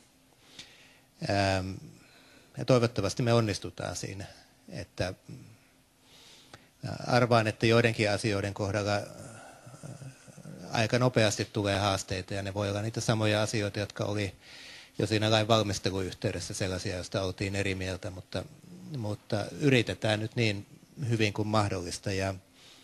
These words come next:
ja yksi sellainen asia, mistä varmaan puhutaan, on se, että millä porukalla ja miten näitä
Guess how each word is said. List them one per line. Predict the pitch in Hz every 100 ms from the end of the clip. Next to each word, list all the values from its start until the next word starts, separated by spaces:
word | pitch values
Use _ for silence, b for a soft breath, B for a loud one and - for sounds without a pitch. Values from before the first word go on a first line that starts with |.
| B B B B B B 214 180
ja | 107 104 104 - - - -
yksi | 135 -
sellainen | 127 117 113 113 110 117 -
asia, | - 120 123 110 110 -
mistä | 127 127 113 123
varmaan | 113 110 110 104
puhutaan, | 117 107 107 117 110
on | 107
se, | 117
että | 104 123
millä | 117 113
porukalla | 107 123 117 - 98 98
ja | 98
miten | 104 117 117 101 95
näitä | 90 92